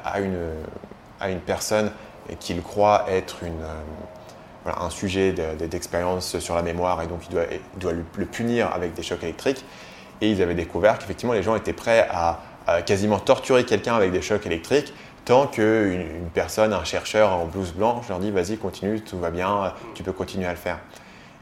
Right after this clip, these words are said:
Et, euh, le fait qu'on est presque aveugle au fait que derrière cet uniforme, il y a un être humain qui a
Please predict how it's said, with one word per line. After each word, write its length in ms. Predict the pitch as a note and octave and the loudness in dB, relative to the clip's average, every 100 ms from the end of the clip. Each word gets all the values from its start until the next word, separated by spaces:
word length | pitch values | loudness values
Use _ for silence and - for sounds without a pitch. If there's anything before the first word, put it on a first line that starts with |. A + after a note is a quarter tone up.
| - A2 | -6 0
Et, 260 | G2+ G2+ | 4 4
euh, 180 | E2 E2 E2 | 4 2 2
le 140 | G2+ | 4
fait 220 | G2+ G#2+ | 4 2
qu'on 100 | A2 | 2
est 80 | F#2+ | 0
presque 380 | - B2+ B2 G#2+ - | 2 2 2 0 4
aveugle 640 | G2+ G#2 A#2 B2 G#2+ F#2 - - - | 4 8 8 8 6 2 0 -12 -6
au 80 | G#2 | -4
fait 320 | F#2 B2 C3+ - | 4 6 4 0
que 260 | A#2+ B2+ F#2 | 0 0 2
derrière 360 | G2 G#2 A#2+ A#2 | 2 4 4 4
cet 300 | - F#2 - | 0 -4 -2
uniforme, 600 | F#2+ E2+ - C#3+ D3 A#2 | -2 0 4 6 6 0
il 80 | - | -4
y 60 | F#2 | -2
a 80 | F2+ | 0
un 120 | F#2 | 0
être 260 | A#2 - | 0 -2
humain 280 | G#2 G#2+ D3+ - - - - - - - | 0 2 0 -6 -20 -20 -20 -20 -20 -18
qui 160 | - F#2 | 0 4
a 200 | F#2+ | 4